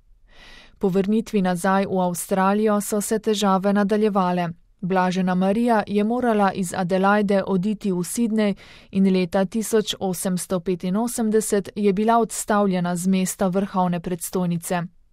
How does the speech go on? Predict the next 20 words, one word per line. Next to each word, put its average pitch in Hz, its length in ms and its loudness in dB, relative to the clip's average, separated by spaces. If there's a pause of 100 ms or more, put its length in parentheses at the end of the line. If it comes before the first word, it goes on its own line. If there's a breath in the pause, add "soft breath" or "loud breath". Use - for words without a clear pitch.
Šele 190 400 2
štirinajst 202 680 0
let 208 280 0
pozneje 202 600 2
so 185 220 -2
jo 180 140 0
sestre 196 600 0
lahko 185 420 0
svobodno 196 640 2
izvolile 185 640 0
za 185 200 0
vrhovno 185 580 0
predstojnico 196 760 -2
kongregacije, 190 920 -2 (320 loud breath)
kar 240 160 0
je 240 100 6
ostala 202 500 2
do 208 160 0
svoje 202 380 2
smrti. 185 640 0